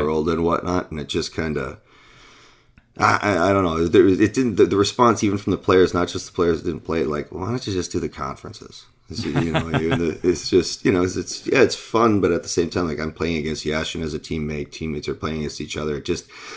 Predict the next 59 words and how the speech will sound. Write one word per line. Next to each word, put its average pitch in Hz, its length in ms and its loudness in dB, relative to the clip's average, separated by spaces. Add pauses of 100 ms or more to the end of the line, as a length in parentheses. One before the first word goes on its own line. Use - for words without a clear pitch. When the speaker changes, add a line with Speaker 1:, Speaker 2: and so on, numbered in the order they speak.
(140)
Speaker 1:
I - 60 -4
think 113 260 4
that 95 220 0
would, 87 160 4
uh, 80 120 0
their 87 280 -2
vision 92 360 4
was 85 120 0
a 85 40 -2
little 82 140 0
bit - 80 -2
s-, - 200 -8 (160)
different, - 540 0
but 82 160 -8 (140)
this 107 240 4
idea 80 380 0
I 82 160 -8
like 71 440 -8
a - 80 -8
lot. - 640 -6
If - 120 -20
you're 78 100 0
Speaker 2:
Yeah, 71 120 -2
Speaker 1:
gonna 82 140 -2
do 73 100 -2
Speaker 2:
it - 20 -4
Speaker 1:
that, 76 100 -6
you 73 340 -2
really 87 400 4
split 78 280 -4
it 69 120 -6
up, - 260 -8
and 67 140 -12
that's 73 180 -8
Speaker 2:
Right. 76 160 -4
Speaker 1:
great. 67 360 -14 (320)
Speaker 2:
You, 101 220 -4
and 104 160 0
I 98 100 0
think 113 220 2
the 92 80 -2
fact 95 280 2
that 87 60 -6
they 85 120 0
had 92 340 0
some 87 160 -4
of 85 60 -6
those 80 460 -8
teams 90 420 -6
for - 140 -10
the 78 100 -8
World 80 300 -8
Cup, 87 300 -4
which 80 160 -8
was 82 100 -4
such - 260 -2
a 78 40 -8
big 76 280 -4
hit, 82 300 -4